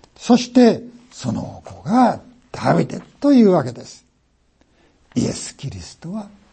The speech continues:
アブラハムの子、ダビデの子です。イエス様は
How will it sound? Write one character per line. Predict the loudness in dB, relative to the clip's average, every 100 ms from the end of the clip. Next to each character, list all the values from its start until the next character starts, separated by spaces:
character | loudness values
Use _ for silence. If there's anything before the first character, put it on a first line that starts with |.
| _ _
ア | -6
ブ | -4 -6
ラ | -10
ハ | -14 -18 -18
ム | -18
の | -16 -18 -4
子、 | -4 -4 -10 -20 _ -14 -10
ダ | 0 0
ビ | 0
デ | -6
の | -14 -16
子 | -20
で | -18
す。 | -20 -20 -20 _ _ _ _ _ _ _ _ _ _ 0
イ | 2
エ | 2
ス |
様 | 0 0 4
は | 4 2 -2